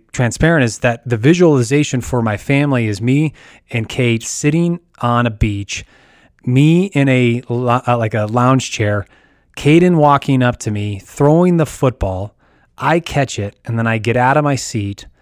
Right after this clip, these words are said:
and then I throw and I play catch with them. And then after that, a short moment, the boys and, uh, the, or Brady and then the girls see me doing it. They wanna come over.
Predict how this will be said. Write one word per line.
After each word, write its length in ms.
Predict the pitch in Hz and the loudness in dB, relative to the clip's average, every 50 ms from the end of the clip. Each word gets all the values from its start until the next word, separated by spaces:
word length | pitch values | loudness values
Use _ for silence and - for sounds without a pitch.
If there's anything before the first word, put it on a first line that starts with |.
| _ _ _ _ _ _ - | _ _ _ _ _ _ -10
and 100 | - 117 | -6 -4
then 80 | 113 117 | -2 0
I 160 | 120 127 131 | 0 0 -2
throw 500 | - - 135 135 127 123 123 120 123 120 - | -2 -4 -2 0 0 2 2 0 0 -2 -4
and 120 | 117 110 | -4 -4
I 60 | 107 | -4
play 200 | 104 - 120 113 | -4 -4 -4 -4
catch 300 | 104 - 123 113 - - | -4 -2 -2 -4 -4 -4
with 120 | 110 101 - | -8 -10 -10
them. 360 | - 95 90 90 92 - _ - | -12 -12 -12 -14 -16 -20 _ -8
And 180 | - 123 127 127 | -4 -2 0 2
then 300 | 120 120 120 120 120 - _ _ _ - | 2 2 0 0 -4 -6 _ _ _ -8
after 400 | 135 127 123 120 - - 131 120 | -4 -4 -4 -2 -2 0 0 2
that, 300 | 127 131 131 143 - - | 2 2 2 0 -2 -4
a 60 | - | -6
short 320 | - - - 127 127 127 | -6 -2 -2 -2 0 0
moment, 440 | 127 120 123 127 131 139 143 135 - - - _ _ _ - | 0 0 0 2 2 0 0 -2 -6 -14 -20 _ _ _ -6
the 80 | 120 107 | -6 -2
boys 360 | 101 117 120 123 127 123 127 | 0 2 4 4 4 2 2
and, 200 | 123 120 117 117 - | 0 -2 -2 -2 -4
uh, 320 | 120 117 113 113 113 113 113 | -2 -2 -2 -2 -2 -4 -4
the, 200 | 113 113 117 117 | -4 -4 -4 -2
or 180 | 110 104 101 | -2 -4 -4
Brady 520 | 101 120 113 104 123 123 131 135 135 135 131 | -6 -6 -2 2 4 4 4 4 4 2 2
and 100 | 113 110 | 0 -2
then 80 | 110 | -2
the 80 | 107 107 | -4 -4
girls 320 | 104 117 123 127 127 123 | -2 0 2 2 2 0
see 200 | - - - 127 | 0 -2 -2 0
me 120 | 120 117 110 | 0 0 0
doing 300 | 110 127 139 143 147 151 | 2 2 2 2 2 0
it. 120 | 151 147 - _ _ _ _ - | 0 -4 -6 _ _ _ _ -8
They 200 | - 117 123 139 | -2 2 2 4
wanna 260 | 143 143 143 139 139 | 4 4 4 2 2
come 200 | - - 131 127 | 0 0 0 2
over. 360 | 123 120 120 120 127 123 117 | 2 2 2 2 0 0 -2